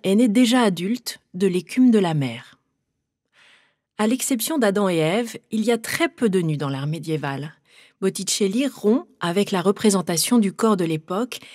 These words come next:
et peint la déesse en s'inspirant d'une célèbre sculpture antique, la Vénus pudique. En peignant au centre de sa composition la déesse nue,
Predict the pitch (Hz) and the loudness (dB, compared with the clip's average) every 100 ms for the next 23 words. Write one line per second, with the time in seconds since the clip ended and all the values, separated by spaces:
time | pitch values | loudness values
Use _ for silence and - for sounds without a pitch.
0 | - _ - 226 - 311 247 190 175 202 | -20 _ -2 -2 0 4 6 4 2 0
1 | 165 226 - - - 185 - 262 - 226 | 2 -2 -4 -6 -4 -2 2 2 2 0
2 | 190 220 220 160 - 226 214 160 156 - | 2 2 0 -2 0 2 2 0 -4 -6
3 | 180 160 - 240 180 - 185 - - - | -8 -8 -4 -2 -2 -6 -10 -10 -14 -18
4 | - - 165 160 170 196 254 - - 202 | -20 -16 -6 -4 0 4 4 0 -6 -8
5 | 160 151 - - _ _ _ _ _ _ | -6 -10 -12 -20 _ _ _ _ _ _
6 | _ _ _ _ _ _ _ _ 208 196 | _ _ _ _ _ _ _ _ -2 2
7 | 226 233 262 190 - 247 - 180 170 170 | 4 6 6 2 2 0 0 -4 -4 -4
8 | 196 185 185 175 180 - 196 170 147 185 | -6 -6 -6 -6 -6 -4 -4 -4 -4 -4
9 | 160 147 - 170 208 | -4 -6 -6 -2 -2